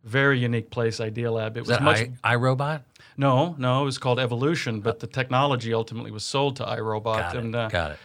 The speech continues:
Speaker 1: so anyway, the, the, the reason that I thought about, uh, heading back into K C was, uh, you know, two years ago, about two years ago now, was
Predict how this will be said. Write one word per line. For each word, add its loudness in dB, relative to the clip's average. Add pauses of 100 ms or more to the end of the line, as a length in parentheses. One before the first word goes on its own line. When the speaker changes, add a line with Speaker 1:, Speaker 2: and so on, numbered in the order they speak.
(140)
Speaker 1:
so -2
anyway, 4
the, -2
the, -2 (180)
the -2
reason -2 (160)
that -4
I 0
thought 0
about, 0
uh, 0 (540)
heading 0
back 2
into -2
K -4
C -4
was, -2 (160)
uh, -16
you -12
know, -4
two -2
years 0
ago, -4
about -4
two -4
years -2
ago 0
now, -2
was -2